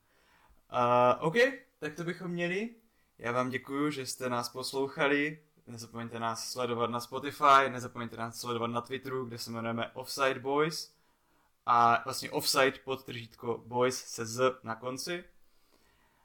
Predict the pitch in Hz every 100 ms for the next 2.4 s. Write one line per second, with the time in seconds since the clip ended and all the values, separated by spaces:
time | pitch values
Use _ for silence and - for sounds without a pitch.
0 | _ _ 117 123 127 127 131 135 135 135
1 | 135 - 160 185 220 170 160 165 147 160
2 | 180 180 202 -